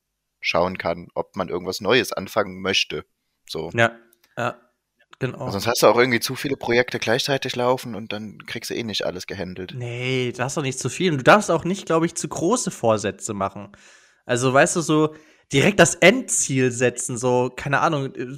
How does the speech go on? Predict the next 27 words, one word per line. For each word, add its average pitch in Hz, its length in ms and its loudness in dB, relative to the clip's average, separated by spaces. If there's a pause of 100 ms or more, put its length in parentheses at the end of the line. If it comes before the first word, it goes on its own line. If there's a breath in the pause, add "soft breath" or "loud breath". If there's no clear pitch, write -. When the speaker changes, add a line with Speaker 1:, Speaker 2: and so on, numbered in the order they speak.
Speaker 2:
willst 151 220 -2
jetzt 147 120 -2
aussehen 151 240 0
wie 143 80 -2
ein 139 60 -6
Bodybuilder 127 520 0
zum 117 120 -8
Beispiel 107 260 -2
oder 120 100 2
gut 139 200 0
durchtrainiert 120 480 -4
sein, 101 180 0
Speaker 1:
Nee, 104 280 4
Speaker 2:
ja? 120 160 -2
Speaker 1:
das 95 120 -2
Speaker 2:
Das, 117 80 -4
Speaker 1:
kannst 107 220 4
du - 40 0
Speaker 2:
das 95 60 2
Speaker 1:
dir 90 60 0
gar 92 80 8
Speaker 2:
packst 92 140 4
Speaker 1:
nicht, - 140 0
Speaker 2:
du - 60 4
ja 120 60 8
Speaker 1:
das 107 100 0
Speaker 2:
nicht. - 260 -8